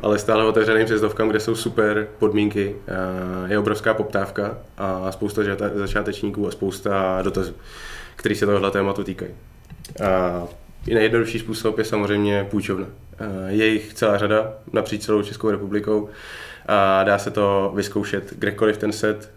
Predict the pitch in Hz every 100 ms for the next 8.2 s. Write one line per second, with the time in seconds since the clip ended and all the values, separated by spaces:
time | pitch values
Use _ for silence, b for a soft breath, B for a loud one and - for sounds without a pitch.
0 | - 101 92 92 92 95 95 98 98 98
1 | 92 - 98 92 95 90 98 95 90 101
2 | 101 - 95 101 101 98 101 104 117 117
3 | 113 98 95 - 104 101 101 - - 101
4 | 95 98 104 104 104 101 98 - - 113
5 | 110 101 - 104 - 92 - - - 107
6 | 101 104 104 110 110 110 110 107 107 B
7 | B B B - 107 101 - 101 113 107
8 | 107 107